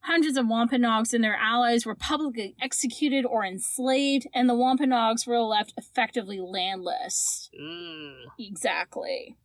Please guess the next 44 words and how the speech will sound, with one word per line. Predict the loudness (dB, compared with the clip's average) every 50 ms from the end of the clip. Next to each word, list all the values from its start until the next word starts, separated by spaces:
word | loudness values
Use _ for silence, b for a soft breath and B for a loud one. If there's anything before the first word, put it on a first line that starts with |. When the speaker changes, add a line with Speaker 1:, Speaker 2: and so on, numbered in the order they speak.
| _
Speaker 1:
The | -6 -6
causes | -4 -2 0 2 2 2 2 0 -2 -2 0
have | 0 0
been | 2 2 4 4
attributed | 2 2 0 0 0 2 2 2 2 0 -2 -2 -2
to | 0 0 0 0 -2 -4
a | -12
few | -8 -4 -2 -2 -2
things. | -4 -4 -8 -6 -6 -8 -10 -8 -8 -8 -8 _ _ -6
The | -4
breakdown | 0 0 0 0 0 2 2 2 4
of | 4 4
diplomacy | 2 0 0 0 2 2 2 0 0 0 0 0 2 2
between | 0 -2 0 0 0 2
the | 2 2
Wampanoags | 2 0 0 0 -2 -2 -2 -2 -2 -2 -2 -2 -4 -6 -6 -4
and | -4 -4 -4
the | -4
colonists. | -8 -6 -4 -4 -2 -2 -4 -4 -6 -8 -10 -8 -6 -4 -2 -2 -4 -4 -8
Speaker 2:
Probably | -10 -8 -8 -8 -6 -8
because | -8 -8 -8 -10
the | -10 -12
colonists | -10 -10 -10 -10 -10 -12 -14 -14
kept | -14 -12 -10
stealing | -10 -10 -10 -12 -14 -14
their | -16 -16 -12
shit. | -12 -10 -8 -8 -10 -10 -12 -16
What? | -18 -20 -18 -18 -20 -20 -20 _ _ -2
Speaker 1:
It's | -2 -2 -2 0 0
like | 0 0 0 0 0
that, | 0 0 2 2 0 -2 0
but | 2 2
also | 4 4 4 2 2 0 0 0 0 -2
the | -4 -6
colonists | -6 0 0 0 0 0 -2 -4 -6 -4
tried | -2 -2 0 0 2
to | 2 2
do | 2 2 2 2
a | 2 2
bit | 2 2 2
of | 2 2 2 2
a | 2 2 4 4 2 2 0 -2 -6 -10
take | -2 0 0 0 0 0
back | 0 0 2 2 2 2 0 -2 -4